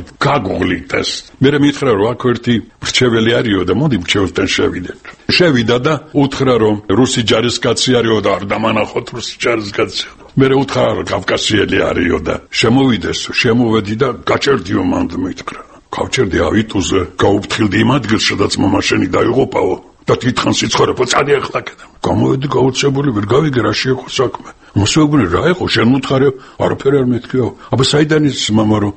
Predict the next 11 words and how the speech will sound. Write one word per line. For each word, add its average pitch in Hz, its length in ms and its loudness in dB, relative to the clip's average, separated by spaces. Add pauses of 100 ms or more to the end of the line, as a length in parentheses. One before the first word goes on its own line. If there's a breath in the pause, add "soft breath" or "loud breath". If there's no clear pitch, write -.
(140 loud breath)
დამეღუპა, 98 560 0
მეთქი? 92 340 0 (460 soft breath)
ვა, - 160 0
რა, - 160 0
აბა, 92 240 2
მაგაშია 110 560 2
სწორედ 113 320 0
მაგის 98 400 0
საქმე. 98 320 -2 (320)
მართლაც 143 560 0
გავიდა. 107 480 2